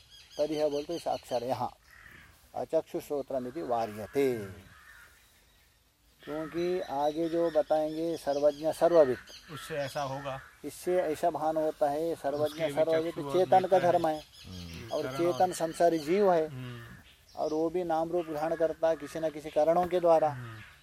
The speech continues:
Speaker 1: वैसे ही परमात्मा भी
Speaker 2: ऐसा
Speaker 1: ये
Speaker 2: ही होगा।
Speaker 1: कारणों के द्वारा ग्रहण करता होगा,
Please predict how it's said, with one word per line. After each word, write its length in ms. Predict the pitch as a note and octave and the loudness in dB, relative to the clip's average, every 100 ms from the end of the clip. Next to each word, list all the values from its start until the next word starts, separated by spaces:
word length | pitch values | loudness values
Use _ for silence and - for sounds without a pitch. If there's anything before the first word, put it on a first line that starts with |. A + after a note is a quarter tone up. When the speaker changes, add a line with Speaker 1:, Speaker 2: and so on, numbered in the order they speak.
| - B2 | -20 -8
Speaker 1:
वैसे 380 | C3 D#3+ D3+ E3+ | -4 -4 -2 -4
ही 320 | D#3 F3 F3+ | -4 -4 -6
परमात्मा 920 | E3+ C#3 C#3 C#3+ D3 D3+ - D3 C#3+ | -2 0 2 2 0 0 -4 -2 -2
भी 320 | C#3 C3+ C3+ C3 - - - - - | -2 -6 -8 -10 -16 -20 -20 -20 -16
Speaker 2:
ऐसा 260 | C3 B2+ D#3+ | -12 -6 -4
Speaker 1:
ये 80 | F3+ | -4
Speaker 2:
ही 40 | |
होगा। 180 | B2 C3+ | -2 0
Speaker 1:
कारणों 240 | C#3 D3+ | 0 -2
के 160 | D3+ D#3+ | -4 -4
द्वारा 280 | C#3+ C3+ D3+ | 0 0 0
ग्रहण 280 | C#3 D3+ | -2 -4
करता 300 | E3+ F3 - | -2 -2 2
होगा, 360 | F#3 E3+ D3+ D3 | 2 2 0 -4